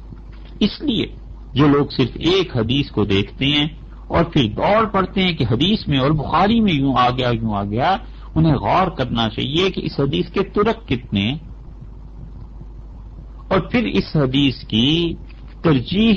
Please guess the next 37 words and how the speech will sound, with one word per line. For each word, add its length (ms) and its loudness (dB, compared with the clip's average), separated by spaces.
کی 200 4
وجہ 300 4
کیا 180 0
ہے۔ 240 -6
یہ 120 4
مستقل 840 0
ایک 300 0
علم 360 0
ہے 140 2
کہ 140 -2
کسی 380 0
حدیث 300 2
کو 140 0
چھوڑنا 540 2
اور 280 4
اس 140 0
کے 120 0
مقابلے 500 2
میں 120 0
کسی 320 -2
حدیث 280 0
کو 100 -6
اختیار 480 -2
کر 200 -2
لینا، 560 2
یہ 140 4
ترک 360 2
جو 140 2
ہوتے 320 2
ہیں 240 6
حدیث 480 -2
کے، 440 2
وجہ 400 4
ترجیح 540 2
یہ 120 2
کیا 300 4
ہے؟ 60 -6